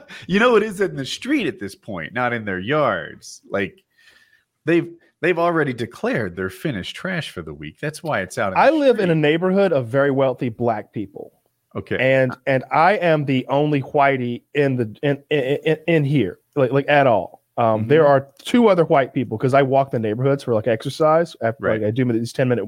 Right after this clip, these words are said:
Speaker 2: mo-, walks after every, after, uh, every meal. And
Speaker 1: You
Speaker 2: so,
Speaker 1: keep
Speaker 2: like, I
Speaker 1: that
Speaker 2: just
Speaker 1: up all summer too, even when the
Speaker 2: Oh,
Speaker 1: cut's
Speaker 2: yeah.
Speaker 1: finished?
Speaker 2: Oh,
Speaker 1: Good
Speaker 2: yeah.
Speaker 1: for you.
Speaker 2: Yeah.
Speaker 1: I, I intend to, I di-, I'm sorry to interrupt your story. I was doing that. Summer got hot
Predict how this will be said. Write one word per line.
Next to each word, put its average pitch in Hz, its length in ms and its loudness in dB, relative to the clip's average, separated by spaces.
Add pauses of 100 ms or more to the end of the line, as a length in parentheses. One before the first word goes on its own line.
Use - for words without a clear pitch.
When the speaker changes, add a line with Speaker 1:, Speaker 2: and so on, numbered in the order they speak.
Speaker 2:
mo-, 120 220 2
walks 127 360 0
after 123 300 0
every, 113 240 2
after, 113 360 0
uh, 95 180 0 (560)
every 143 240 4
meal. 165 480 4
And 127 120 2
Speaker 1:
You - 40 0
Speaker 2:
so, 139 180 2
Speaker 1:
keep 135 80 2
Speaker 2:
like, 131 60 -2
I - 60 4
Speaker 1:
that 180 100 0
Speaker 2:
just 170 120 -4
Speaker 1:
up - 40 -6
all 160 160 -2
summer 147 400 -2
too, 156 380 -4 (320)
even 123 280 0
when 123 100 0
the 110 80 -2 (100)
Speaker 2:
Oh, 202 160 6
Speaker 1:
cut's 185 120 0
Speaker 2:
yeah. 135 240 2
Speaker 1:
finished? 87 140 -6 (280)
Speaker 2:
Oh, 180 180 2
Speaker 1:
Good 113 140 0
Speaker 2:
yeah. 107 80 -4
Speaker 1:
for 95 60 -2
you. 87 500 -2 (580)
Speaker 2:
Yeah. 113 380 2
Speaker 1:
I, 123 100 2
I - 40 4
intend 139 360 0
to, 104 160 -4 (120)
I 117 180 2
di-, 107 360 -4
I'm 101 80 -8
sorry 101 200 -2
to 90 40 -4
interrupt 87 300 -6
your 90 80 -10
story. 92 280 -6 (520)
I 113 100 2
was 110 160 -4
doing 110 320 -2
that. 165 320 0 (720)
Summer 120 380 0
got 107 220 2
hot 113 520 -4